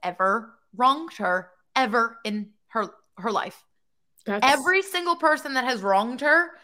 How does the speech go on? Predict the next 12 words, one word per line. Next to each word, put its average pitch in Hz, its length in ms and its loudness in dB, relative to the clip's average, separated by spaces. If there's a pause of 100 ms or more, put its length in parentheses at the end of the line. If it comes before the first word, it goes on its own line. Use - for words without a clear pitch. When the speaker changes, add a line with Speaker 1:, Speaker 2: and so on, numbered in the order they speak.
(160)
Speaker 1:
has, 262 200 -2
like, - 260 0
fallen 269 440 0
apart 254 420 2
or 220 100 0
gotten 214 340 4
karma 208 420 0
in 202 200 -8
one 196 300 -4
way 196 300 0
or 190 200 -4
another. 180 520 -4